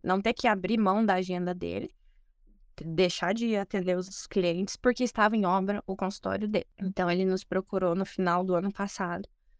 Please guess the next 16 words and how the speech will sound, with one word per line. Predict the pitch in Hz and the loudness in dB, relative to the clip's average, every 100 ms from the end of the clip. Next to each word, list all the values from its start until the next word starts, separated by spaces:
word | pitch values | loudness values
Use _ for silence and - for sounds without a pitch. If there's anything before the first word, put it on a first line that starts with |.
| _ _ _ - | _ _ _ -2
Nós | 180 | 0
fizemos | 196 180 220 277 | 2 4 4 4
o | 233 | 0
projeto, | 208 208 202 180 202 - | 0 0 2 0 -2 -6
só | - 208 | -2 -2
que | - 233 - _ | 0 -4 -4 _
chegou | - 196 196 196 | -2 0 2 2
novembro, | 202 214 196 180 208 247 254 _ | 2 2 2 0 0 -2 -6 _
aí | 196 185 202 | -2 0 -2
o | 220 | -2
pessoal | 214 208 208 202 | -2 0 0 2
já | 208 | 2
entra | 196 208 226 | 2 0 0
em | 240 269 | 0 0
férias, | - 180 - 180 | -2 -2 -2 -4
né? | 180 | -6